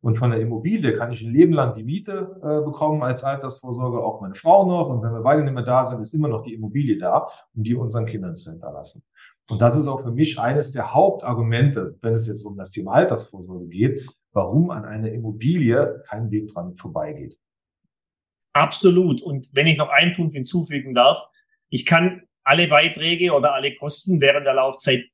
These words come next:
Speaker 2: absetzen und habe nach zehn Jahren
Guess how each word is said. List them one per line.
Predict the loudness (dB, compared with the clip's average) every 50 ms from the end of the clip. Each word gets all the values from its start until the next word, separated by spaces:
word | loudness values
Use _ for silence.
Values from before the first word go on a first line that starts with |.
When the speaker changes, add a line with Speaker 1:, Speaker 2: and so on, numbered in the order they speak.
| _ _
Speaker 2:
absetzen | 2 2 4 4 2 2 2 0 -2 -2 -2 0 2 2 0 0
und | 0 -2 2
habe | 4 2 2 2 -4
nach | -6 -4 0
zehn | 0 2 4 4 4 2 4
Jahren | 4 6 6 8 6 6 2